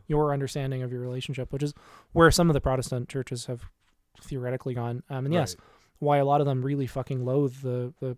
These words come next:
Speaker 1: Catholic Church, because that's very much the opposite, and why, uh, Latin continued to be the main language of sermons for as long as it did. Like, Vatican two was in the nineteen forties.
Speaker 2: Yeah. No, I'm,
Speaker 1: Like,
Speaker 2: I
Speaker 1: no, sorry,
Speaker 2: realize that.
Speaker 1: nineteen sixties. What am I saying? My
Speaker 2: Yeah.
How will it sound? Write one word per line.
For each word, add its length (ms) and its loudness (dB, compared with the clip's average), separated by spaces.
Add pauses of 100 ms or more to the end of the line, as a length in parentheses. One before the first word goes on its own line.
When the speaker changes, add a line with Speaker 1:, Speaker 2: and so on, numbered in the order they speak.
(100)
Speaker 1:
Catholic 320 -4
Church, 240 -10
because 240 -8
that's 180 -8
very 200 -6
much 180 -8
the 80 -10
opposite, 460 -4 (420)
and 180 -2
why, 400 -2 (440)
uh, 380 -2 (100)
Latin 400 0
continued 340 0
to 80 -6
be 140 -4
the 120 -6
main 220 -4
language 380 -8
of 100 -8
sermons 400 0
for 340 -6
as 160 -6
long 200 -4
as 80 -6
it 100 -8
did. 240 -2
Like, 140 -6
Vatican 340 2
two 160 0
was 140 0
in 80 0
the 80 -2
nineteen 320 -2
forties. 420 -6
Speaker 2:
Yeah. 240 -10 (460)
No, 160 -6
I'm, 160 -8
Speaker 1:
Like, 200 0
Speaker 2:
I 40 -8
Speaker 1:
no, 80 4
sorry, 160 4
Speaker 2:
realize 40 4 (140)
that. 40 -4
Speaker 1:
nineteen 100 -2
sixties. 360 -4
What 80 -2
am 60 -2
I 60 0
saying? 180 2
My 100 0
Speaker 2:
Yeah. 20 0